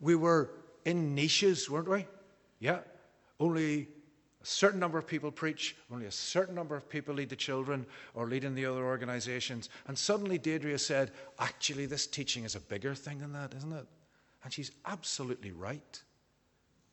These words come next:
Uh, one of the things that, that I've en-, enjoyed most over,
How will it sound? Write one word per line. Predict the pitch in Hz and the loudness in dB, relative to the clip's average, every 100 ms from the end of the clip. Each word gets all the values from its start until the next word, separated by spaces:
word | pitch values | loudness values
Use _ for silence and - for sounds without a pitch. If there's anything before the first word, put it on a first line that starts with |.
| _ _ _ _ _ _ _ _ _ _ _ _ _ _ _ _ _ _ _ _ _ _ _ _ _ - | _ _ _ _ _ _ _ _ _ _ _ _ _ _ _ _ _ _ _ _ _ _ _ _ _ -6
Uh, | 117 117 | -4 -2
one | 117 165 | -2 -2
of | 165 | 0
the | |
things | 147 139 135 | 0 -2 0
that, | 123 - - | -2 -2 -4
that | 117 | -2
I've | 120 113 | -2 -4
en-, | 113 110 | -8 -8
enjoyed | 113 107 120 107 | -8 -4 -2 -2
most | 117 113 131 | -4 -4 -4
over, | 107 110 | -4 -4